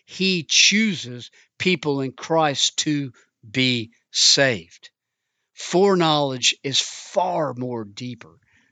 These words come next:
than foresight, and absolutely God does sovereignly determine who he will save based on who God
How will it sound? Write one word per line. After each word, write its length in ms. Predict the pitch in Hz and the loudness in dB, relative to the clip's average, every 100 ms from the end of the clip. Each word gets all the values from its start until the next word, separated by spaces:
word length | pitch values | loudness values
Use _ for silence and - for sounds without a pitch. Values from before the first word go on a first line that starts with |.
| _ | _
than 240 | 123 123 123 | -2 0 0
foresight, 960 | - 135 131 - - 113 82 78 - - _ _ | -4 -4 0 4 4 2 -4 -12 -20 -20 _ _
and 160 | 117 135 | -8 -4
absolutely 1000 | 160 165 165 - 143 135 151 160 117 120 | 4 4 4 0 0 0 -2 -2 -8 -14
God 500 | 113 123 131 135 120 | -8 0 2 2 0
does 280 | 139 139 139 | -4 -2 2
sovereignly 840 | - - 135 143 127 104 87 87 - _ _ _ | 2 4 4 4 0 -10 -12 -18 -20 _ _ _
determine 680 | - 117 - 139 135 107 98 | -8 0 2 2 2 0 -6
who 300 | 92 131 131 | -6 -2 -2
he 240 | 110 123 | -2 -4
will 180 | 117 113 | -4 -4
save 520 | - - 135 123 98 - - _ - | 0 2 4 2 -2 -8 -20 _ 0
based 380 | 117 123 - - | 4 4 4 2
on 160 | 143 | 0
who 200 | 104 113 | -2 -4
God 520 | 104 120 120 117 113 | -4 -2 0 0 -2